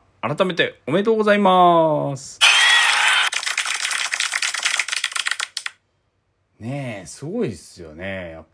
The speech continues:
ぱ。うん。でも、ど-、どうなのかな？昨年は鬼滅の刃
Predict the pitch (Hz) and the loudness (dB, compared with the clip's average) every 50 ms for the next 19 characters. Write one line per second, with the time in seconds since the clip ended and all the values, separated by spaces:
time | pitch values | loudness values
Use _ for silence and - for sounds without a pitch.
0 | _ - 78 76 73 _ _ _ _ _ _ _ 95 98 98 95 95 92 87 85 | _ -18 -16 -16 -16 _ _ _ _ _ _ _ -14 -12 -10 -10 -10 -10 -12 -14
1 | 80 78 76 73 71 _ _ _ _ _ _ _ _ _ _ - 226 233 220 143 | -14 -16 -16 -18 -20 _ _ _ _ _ _ _ _ _ _ -12 -10 -10 -8 -8
2 | 143 - 349 359 - - 180 170 208 349 415 453 403 311 170 107 95 90 80 76 | -6 -4 -4 -4 -4 -6 -8 -8 -6 -6 -6 -4 -4 -4 -4 -4 -6 -8 -12 -16
3 | 80 78 87 92 95 92 80 73 - _ _ _ _ _ _ _ _ _ _ _ | -16 -12 -10 -8 -8 -8 -8 -12 -16 _ _ _ _ _ _ _ _ _ _ _
4 | _ _ _ _ _ _ _ _ _ _ _ _ _ _ _ _ _ _ _ _ | _ _ _ _ _ _ _ _ _ _ _ _ _ _ _ _ _ _ _ _
5 | _ _ _ _ - - 160 180 - - 285 262 285 285 285 277 277 277 277 269 | _ _ _ _ -14 -12 -12 -12 -10 -12 -6 -6 -4 -4 -4 -4 -4 -4 -2 -2
6 | 262 262 247 - _ _ _ _ _ _ - 214 202 196 185 185 - 196 190 185 | -2 -4 -4 -8 _ _ _ _ _ _ -6 -2 0 0 -2 -2 -2 0 2 2
7 | 185 180 175 165 135 90 78 85 78 73 - | 4 4 4 2 2 0 -2 -4 -8 -8 -10